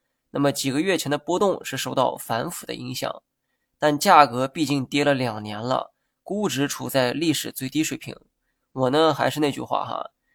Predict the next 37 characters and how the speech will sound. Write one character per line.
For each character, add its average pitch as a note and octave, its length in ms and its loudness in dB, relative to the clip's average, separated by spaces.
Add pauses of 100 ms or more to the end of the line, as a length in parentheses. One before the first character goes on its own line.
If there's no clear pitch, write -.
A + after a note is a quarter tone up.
(140)
就 G#3 220 0
凭 C#3+ 320 -2
医 F3 140 -4
疗 C#3+ 220 6
现 D3+ 280 0
在 D#3 80 -2
的 D#3 100 -2
估 C3 200 -8
值 C3 80 -6
水 B2+ 160 -6
平， - 300 -12 (320)
任 G#3 220 6
何 C3 200 2
时 B2+ 140 -4
候 B2 120 -2
上 B2+ 220 -2
涨 B2 320 -4
都 D#3+ 180 0
不 F3 160 -6
足 C3 140 -6
为 A#2+ 120 -6
奇， - 380 -10 (440)
唯 D3 180 2
一 G3+ 160 -2
无 G3 160 -2
法 C3+ 180 4
确 D3+ 200 -4
定 C#3+ 100 -2
的 C3 100 -2
是 B2+ 340 -4
上 C#3+ 320 0
涨 A#2 200 -4
的 A2 160 -8
准 A#2+ 260 -12
确 C#3+ 180 -4
时 - 160 -6
间。 - 300 -14